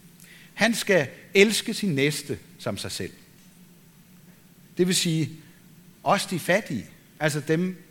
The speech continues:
der har meget mindre, end han selv har. Kun hvis han satser alt og sælger, hvad han ejer til fordel for de fattige,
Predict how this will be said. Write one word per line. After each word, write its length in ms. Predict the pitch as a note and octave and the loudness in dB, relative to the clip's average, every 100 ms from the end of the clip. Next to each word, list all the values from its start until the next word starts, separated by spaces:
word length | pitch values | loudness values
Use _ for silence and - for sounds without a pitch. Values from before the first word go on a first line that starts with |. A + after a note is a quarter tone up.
| - | -4
der 60 | C#3+ | -2
har 140 | B2+ | 0
meget 240 | B2+ B2+ C#3 | -2 -2 -2
mindre, 380 | D#3+ G#3 D#3 | -2 -2 -4
end 80 | G#2 | -4
han 140 | G2 F#2+ | -6 -8
selv 220 | A#2+ G2+ | -8 -8
har. 220 | G#2 - - - - - - - - - - - - - | -12 -14 -20 -20 -20 -20 -20 -20 -20 -20 -20 -20 -20 -6
Kun 340 | - B3 D4 | 4 6 6
hvis 360 | C#4 F#3+ - - - - - | 4 4 2 -6 -14 -20 -2
han 220 | E3 E3 | 0 2
satser 720 | - - A#3 - - D3+ - - - | 2 4 4 2 0 0 -2 -12 0
alt 440 | A3 A#3 - - - - | 4 4 2 -8 -6 -4
og 120 | D#3+ | -4
sælger, 520 | - - G#3+ C4+ C4 | -4 2 4 4 4
hvad 140 | F3 | 4
han 140 | E3 D#3+ | 2 2
ejer 340 | D3 E3+ A3 | 2 2 2
til 140 | F3 D#3 | -2 -2
fordel 400 | F3 G#3+ F3 A#2+ | -2 0 0 -2
for 120 | C3 | -4
de 100 | B2 | 0
fattige, 460 | C#3 D#3 E3+ A2+ | 2 2 0 -4